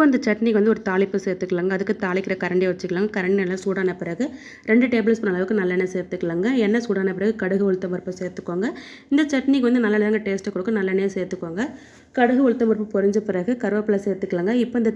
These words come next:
தாளிப்பை வந்து நம்ம already ரெடி பண்ணி வச்சிருந்த சட்னியை கூட சேர்த்துக்கலாங்க. இப்போ நமக்கு காரசாரமான சின்ன வெங்காய சட்னி வந்து சூப்பரா ரெடி ஆயிடுச்சுங்க. இது ரொம்ப டேஸ்டியா இருக்குங்க. சின்ன வெங்காயம் இருக்கும்போது கண்டிப்பா நீங்க இதே மாதிரி ட்ரை பண்ணி பாருங்க. இந்த சட்னி வந்து இட்லி, தோசை, சப்பாத்தி,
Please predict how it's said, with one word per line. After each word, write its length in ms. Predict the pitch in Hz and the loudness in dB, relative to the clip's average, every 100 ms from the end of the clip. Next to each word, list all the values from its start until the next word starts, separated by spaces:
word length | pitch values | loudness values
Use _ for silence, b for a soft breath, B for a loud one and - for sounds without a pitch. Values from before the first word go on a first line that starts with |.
| 196 | -2
தாளிப்பை 280 | 196 220 202 | 0 0 0
வந்து 140 | 185 208 | 0 0
நம்ம 120 | 185 | 2
already 160 | 202 190 | 0 0
ரெடி 100 | 208 | 0
பண்ணி 120 | 208 185 | 0 -2
வச்சிருந்த 280 | 185 220 240 | -2 -4 -4
சட்னியை 300 | 185 - 196 185 | -6 -2 -2 -2
கூட 80 | 196 220 | -6 -4
சேர்த்துக்கலாங்க. 540 | 180 175 180 165 165 170 - _ - - - - 214 | -6 -6 -6 -6 -8 -12 -16 _ -20 -20 -20 -10 -4
இப்போ 140 | 208 269 | 2 4
நமக்கு 220 | 214 233 - | 4 0 -4
காரசாரமான 600 | 208 220 214 202 196 226 240 | -2 -2 -2 -2 0 -2 0
சின்ன 220 | 202 202 | 0 2
வெங்காய 180 | 196 190 190 | 0 0 -4
சட்னி 200 | 185 196 | -4 -2
வந்து 180 | 196 233 | -2 -2
சூப்பரா 260 | 208 208 196 185 | -2 -2 -4 -2
ரெடி 120 | 180 | -2
ஆயிடுச்சுங்க. 360 | 180 175 180 220 254 | -2 -4 -4 -2 -2
இது 180 | 196 185 | -2 -2
ரொம்ப 160 | 190 247 226 | -2 0 0
டேஸ்டியா 340 | 190 190 196 185 | -2 -2 -2 -2
இருக்குங்க. 260 | 190 214 - _ _ - | -2 -4 -4 _ _ 0
சின்ன 200 | 285 320 302 | 4 4 4
வெங்காயம் 260 | 269 240 | 2 2
இருக்கும்போது 380 | 220 220 226 226 | 0 0 0 0
கண்டிப்பா 280 | 202 202 226 202 | 0 0 2 2
நீங்க 140 | 185 202 | 2 2
இதே 120 | 196 196 | 2 2
மாதிரி 140 | 214 214 | 0 -2
ட்ரை 160 | 175 180 | -4 -2
பண்ணி 160 | 175 180 180 | 0 -2 -2
பாருங்க. 280 | 170 170 247 370 - _ _ _ _ _ _ _ - 226 | -4 -2 -4 -6 -14 _ _ _ _ _ _ _ -4 2
இந்த 140 | 262 277 | 2 0
சட்னி 280 | 214 214 226 | -6 -4 0
வந்து 160 | 202 202 196 | 2 2 2
இட்லி, 220 | 180 196 208 | 2 0 0
தோசை, 300 | 190 185 190 196 | -2 -4 -8 -10
சப்பாத்தி, 440 | 185 - 190 180 | -12 -10 -10 -6